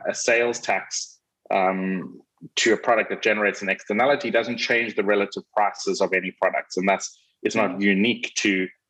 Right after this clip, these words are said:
Speaker 1: to, let's say, tobacco or alcohol. An import tariff or customs duties, um, differently, um, because that only apply to imported products. So it's really only a-,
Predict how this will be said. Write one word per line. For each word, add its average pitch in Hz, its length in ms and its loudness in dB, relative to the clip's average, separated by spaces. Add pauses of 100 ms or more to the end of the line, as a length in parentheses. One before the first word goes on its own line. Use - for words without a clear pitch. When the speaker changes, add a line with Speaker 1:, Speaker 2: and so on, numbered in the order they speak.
(100)
Speaker 1:
to, 107 100 2
let's 95 220 0
say, 95 240 2
tobacco 95 380 0
or 92 180 0
alcohol. 90 480 -2 (320)
An 117 120 0
import 123 420 0
tariff 107 360 0
or 104 80 0
customs 101 480 -4
duties, 95 720 0
um, 92 320 0 (640)
differently, 135 640 0 (360)
um, 101 260 0
because 104 320 -2
that 117 160 2
only 117 160 2
apply 104 300 2
to - 180 -10
imported 104 440 -2
products. 85 360 -4
So 107 100 2
it's 101 140 2
really 120 240 4
only 110 360 2
a-, 101 60 0